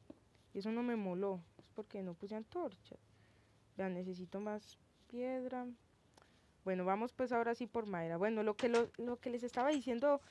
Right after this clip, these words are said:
antes de la interrupción era que el canal fuera Andrés Motion Studio. De ahí me suscribí a este canal solo pa tener un suscriptor más y ya.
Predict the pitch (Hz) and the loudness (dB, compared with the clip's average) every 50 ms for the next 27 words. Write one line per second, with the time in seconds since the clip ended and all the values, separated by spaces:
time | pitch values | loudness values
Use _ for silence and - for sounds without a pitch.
0 | - - - - - - 277 262 - 254 226 240 233 233 220 190 - 233 233 233 | -20 -20 -20 -12 -6 -6 -6 -4 -2 2 2 4 4 4 0 2 2 2 2 2
1 | 214 - - - 294 294 269 240 220 240 240 - - 233 208 202 196 - - - | -2 -4 -4 -2 -2 0 0 2 2 0 0 0 0 2 2 2 0 0 -2 -6
2 | 208 - - 220 214 208 208 - 247 247 254 254 247 - 240 262 254 247 247 240 | -6 -2 -2 -2 0 0 0 2 2 2 2 0 -2 -2 -2 -2 0 0 -2 -2
3 | - 269 233 208 190 - - - 285 311 294 285 277 277 - - - - _ _ | -2 -2 -2 -2 -4 -6 -4 -2 -2 0 2 2 0 0 -2 -12 -20 -20 _ _
4 | - 214 202 202 208 220 240 240 247 220 - - 233 220 202 190 190 185 - 240 | 2 6 6 6 6 4 0 -2 -4 -8 -6 -4 -2 2 2 2 2 2 0 -4
5 | 233 - 226 202 190 185 180 185 - 220 240 247 233 226 - 202 185 185 202 190 | -4 -2 -2 0 0 0 -2 0 0 2 4 2 2 2 2 0 0 0 0 -2
6 | 190 180 202 226 233 254 226 - - 196 190 - - 185 175 180 196 202 214 226 | -2 -2 -2 -4 -6 -8 -8 -4 -2 -2 -2 0 0 -2 -2 -2 -2 -4 -4 -6
7 | 226 214 240 262 277 294 | -6 -2 -2 -2 -2 -2